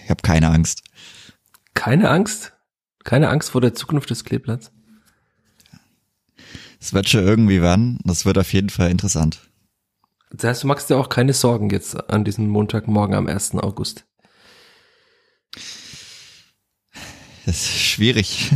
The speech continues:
Speaker 1: <laughs> Sorgen darf man sich, glaub ich, schon machen. Muss man sich vielleicht auch machen.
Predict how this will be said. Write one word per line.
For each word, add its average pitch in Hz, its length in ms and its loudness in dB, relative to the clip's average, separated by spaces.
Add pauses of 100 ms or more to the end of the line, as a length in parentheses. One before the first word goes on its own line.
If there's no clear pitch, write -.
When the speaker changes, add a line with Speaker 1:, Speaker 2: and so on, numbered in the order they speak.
(380)
Speaker 1:
<laughs> - 400 -20
Sorgen 95 300 0
darf 98 240 0
man 110 80 4
sich, 92 160 0
glaub 92 160 0
ich, 87 100 0
schon 101 180 -6
machen. 98 320 -2 (120)
Muss 104 240 -2
man 92 140 4
sich 92 140 -2
vielleicht 98 360 -2
auch 98 100 2
machen. 95 440 0